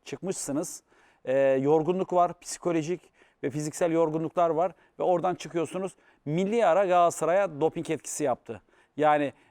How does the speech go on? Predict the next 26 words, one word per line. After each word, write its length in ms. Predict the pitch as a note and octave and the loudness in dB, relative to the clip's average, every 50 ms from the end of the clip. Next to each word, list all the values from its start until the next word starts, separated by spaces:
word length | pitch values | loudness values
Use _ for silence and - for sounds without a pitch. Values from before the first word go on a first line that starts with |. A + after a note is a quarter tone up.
| _ - | _ -10
e, 100 | - B2 | -6 -2
Galatasaray 440 | C3+ E3 F3+ F3+ - - F3+ F3 | 2 2 2 2 2 2 0 0
milli 180 | E3+ E3+ F3 F3 | 0 0 -2 -2
takımlara 380 | - E3+ - D#3 E3 E3+ E3 E3 | -4 -4 -6 -2 0 0 0 2
gönderdiği 480 | D3 E3 E3 E3 D#3+ E3 D#3+ D3+ E3 | 2 0 0 2 0 0 0 0 -2
oyuncu 300 | D#3 E3 D#3+ E3 E3+ E3 | 0 0 -2 -2 -4 -6
sayısı 360 | - - E3+ D#3 D3 - - | -4 -2 -2 -2 -2 -2 -2
da 200 | D3+ C#3 C3+ - - - | 0 0 0 -2 -4 -4
çok 200 | - D3+ - - | -6 -6 -4 -2
fazla 540 | - C3+ C3 A2+ A#2+ B2 G#2 B2 A2+ G#2+ | -2 -2 -2 -2 -2 -2 -2 -4 -4 -4
değil. 260 | A#2 B2+ B2+ C#3+ E3 E3+ _ _ _ _ _ | -2 -2 -2 -2 -4 -8 _ _ _ _ _
E, 720 | - B2 B2+ B2+ B2 B2 B2 B2 B2 A#2+ A#2+ A#2+ A#2+ A2+ - | 0 2 4 4 4 4 4 4 4 4 4 2 2 2 0
en 120 | - D#3 | 0 0
azından, 340 | D3+ C#3 C3 C#3+ D3 C#3+ C3+ | 0 0 2 0 0 0 0
e, 340 | D3 C#3 C3+ C3 C3 B2+ B2+ B2 A#2+ A#2 A#2 B2 C#3 | 0 0 0 2 2 0 0 -2 -4 -8 -8 -4 0
bu 120 | D#3+ D#3+ | 2 2
açıdan 360 | D#3+ C#3+ - - D#3 D3 C#3+ | 2 0 0 -2 -2 0 0
baktığımız 460 | C#3+ C#3+ - _ - D#3 C#3+ D3 C3+ | 0 0 0 _ -4 -2 -2 -2 -2
zaman 320 | A#2 D3 C#3+ D#3+ E3 D#3+ C3+ | 0 0 0 2 0 2 2
da 180 | C#3+ E3 F3 - _ _ _ - | 2 0 0 -2 _ _ _ -4
oyuncuların 560 | D#3 E3 F3 E3 C3+ - E3+ D#3+ D#3 D#3+ C#3 | -2 -2 0 -2 -2 -2 0 0 0 -2 0
genel 160 | C3+ D#3+ E3+ | 0 0 0
olarak 440 | F#3+ F#3+ E3+ D3+ C3 A#2+ - _ _ | 0 0 2 2 0 0 -2 _ _
çalışma 360 | - C#3+ D3 D3+ - E3 F#3+ | -6 -6 -6 -6 -6 -8 -8
imkanı 380 | F#3+ E3 F3 E3+ F3 F3+ F3+ E3+ | -8 -4 -2 -2 -2 -2 -4 -6
bulduğunu, 460 | F3 E3+ E3 F3 F3+ E3+ F3 F3 | -6 -6 -4 -4 -4 -4 -4 -6